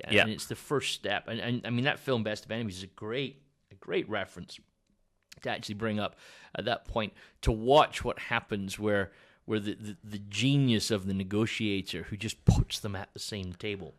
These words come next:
Speaker 2: Yes.
Speaker 1: You claim to have nothing in common, but I wonder if humanity will win. And at some level, that's the premise of the movie.
Speaker 2: Yeah.
Speaker 1: Can humanity overwhelm hatred?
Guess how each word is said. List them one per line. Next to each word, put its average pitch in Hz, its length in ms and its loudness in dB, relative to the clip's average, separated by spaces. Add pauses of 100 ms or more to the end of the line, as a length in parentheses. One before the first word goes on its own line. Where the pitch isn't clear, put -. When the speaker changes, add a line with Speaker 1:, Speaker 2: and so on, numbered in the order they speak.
Speaker 2:
Yes. - 560 4 (320)
Speaker 1:
You 117 400 0 (380)
claim 135 380 4
to 104 100 -2
have 101 180 -2
nothing - 600 -8
in 98 180 -6
common, - 480 -8 (540)
but 107 160 2
I 104 60 0
wonder 107 440 2
if 98 100 0 (140)
humanity 101 560 0
will 92 240 -6
win. 101 320 2
And 95 100 -4
at 104 80 -8
some 123 200 -4
level, 92 220 -2
that's 104 280 -2
the - 80 -10
premise 92 400 -8
of 65 100 -14
the 85 120 -10
movie. 95 340 -8 (140)
Speaker 2:
Yeah. 92 200 6
Speaker 1:
Can 113 340 4
humanity 98 760 0
overwhelm 90 840 -4
hatred? - 460 -10